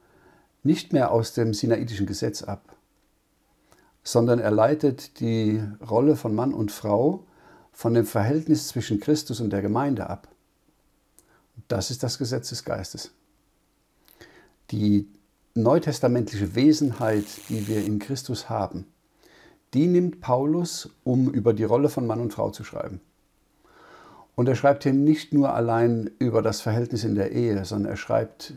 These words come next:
eigentlich von Christus und von der Gemeinde und von der Berufung der Gemeinde in Christus. Das ist ein wunderschönes Kapitel. Das ist oft so ein bisschen, naja, so in Mitleidenschaft gezogen worden durch die ganze moderne,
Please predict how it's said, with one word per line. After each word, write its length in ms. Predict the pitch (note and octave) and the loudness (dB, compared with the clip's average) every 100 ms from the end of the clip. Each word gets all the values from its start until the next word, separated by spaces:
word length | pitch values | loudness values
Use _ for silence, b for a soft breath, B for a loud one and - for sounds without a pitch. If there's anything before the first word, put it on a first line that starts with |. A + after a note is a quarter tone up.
| - _ | -20 _
eigentlich 840 | F#2 G#2 F3 E3+ D3 C3 B2+ - - - | 0 2 0 -4 -2 -4 -4 -12 -18 -18
von 260 | - A#2 | -4 -4
Christus 440 | G#2 C3 B2+ A#2 A2+ | -2 -4 -4 -8 -6
und 120 | G#2 | -6
von 160 | A2 | -2
der 120 | G#2 G2+ | -2 -2
Gemeinde 440 | F#2+ G2 A2 C3+ | -4 -2 -2 -2
und 160 | - - | -2 -2
von 160 | A#2+ | 0
der 80 | A2+ | 0
Berufung 680 | F#2+ G2 G#2+ E3 - B2+ G#2+ | 0 0 2 0 0 -4 -4
der 120 | G#2+ | -4
Gemeinde 420 | A2 G#2+ G#2+ G#2 | -2 -2 -2 -2
in 140 | G#2 | -4
Christus. 480 | G2 G2+ G2+ G2 - B B B B | -4 -6 -8 -12 -16 B B B B
Das 220 | - G#2 C#3 | -4 -4 -4
ist 200 | A2+ - | -8 0
ein 340 | A#2+ A#2 A#2 - _ | 0 2 -2 -8 _
wunderschönes 760 | A#2 G#2+ D3+ G3+ E3 D#3 C#3 C3 | -6 4 4 6 2 0 -2 -4
Kapitel. 460 | A#2+ - B2+ G2 F#2 | -8 -6 -6 -6 -8
Das 200 | G#2 C3 | -6 -4
ist 180 | A#2+ - | -6 -4
oft 180 | A#2 - | -6 -4
so 80 | A#2 | -6
ein 80 | G#2+ | -4
bisschen, 480 | C3 - A#2+ A2 B B B B B B B B B _ _ | -4 -2 -2 -2 B B B B B B B B B _ _
naja, 320 | G2+ G#2 A2 | -2 2 2
so 140 | A2 G#2+ | 2 2
in 340 | G#2 G2+ G2 B B | 4 4 0 B B
Mitleidenschaft 680 | B2 C3+ A#2 A2 - G#2+ | 0 2 0 0 -4 -4
gezogen 440 | - - A#2 A2 G#2+ | -4 -2 0 0 0
worden 180 | A2 | 0
durch 180 | G#2 G#2 | 0 -4
die 100 | - | -4
ganze 520 | G#2 G#2 G#2+ A2+ G#2 F#2+ | -4 -4 0 0 0 -4
moderne, 720 | A2 G2+ G#2+ A2 G#2 G#2 | -6 -4 -2 0 2 0